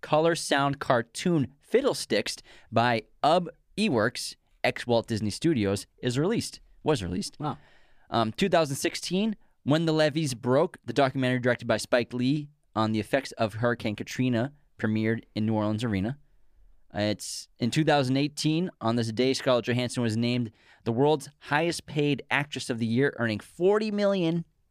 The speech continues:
Speaker 1: in twenty eighteen.
Speaker 2: Forty million.
Speaker 1: This is also the day that James Cameron was born, the great director, and
Speaker 2: I
Speaker 1: mov-,
Speaker 2: never heard of him.
Speaker 1: movies that came out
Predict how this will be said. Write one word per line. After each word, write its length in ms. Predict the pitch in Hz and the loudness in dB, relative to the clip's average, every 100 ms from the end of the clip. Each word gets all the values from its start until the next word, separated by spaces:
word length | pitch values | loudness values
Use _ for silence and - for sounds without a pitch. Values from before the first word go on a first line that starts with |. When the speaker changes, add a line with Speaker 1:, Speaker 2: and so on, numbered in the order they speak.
| _ _ - | _ _ -8
Speaker 1:
in 80 | 143 | -4
twenty 280 | 156 151 147 | 0 0 2
eighteen. 380 | 156 - 165 | -2 -4 -6
Speaker 2:
Forty 420 | 190 123 135 143 135 | -2 2 2 2 0
million. 680 | 117 117 117 110 92 90 92 _ _ _ | 0 0 0 -2 -4 -6 -10 _ _ _
Speaker 1:
This 200 | - 139 | -2 0
is 100 | 135 | 2
also 440 | 147 147 147 - 151 | 2 2 2 2 0
the 140 | 151 | 2
day 340 | 135 131 135 160 | 2 2 2 2
that 300 | 127 113 110 | 0 0 -2
James 320 | 120 127 - | -2 -2 -2
Cameron 420 | - 127 120 117 | -2 0 0 0
was 140 | 110 | -2
born, 320 | 104 113 143 196 _ _ _ _ _ _ | 0 0 0 -4 _ _ _ _ _ _
the 80 | 110 | -6
great 220 | 98 107 | -2 -2
director, 460 | 107 104 101 123 131 _ - | 0 -2 -2 -6 -6 _ -4
and 400 | 127 123 117 104 _ _ _ - | 0 0 0 -4 _ _ _ -2
Speaker 2:
I 60 | 123 | 2
Speaker 1:
mov-, 40 | |
Speaker 2:
never 120 | 123 | 2
heard 140 | 113 117 | 2 0
of 80 | 101 | -4
him. 120 | 104 - | -8 -2
Speaker 1:
movies 340 | 147 151 160 | 2 2 2
that 180 | 143 156 | 2 0
came 260 | 143 156 147 | 0 0 2
out 220 | 135 135 | 2 0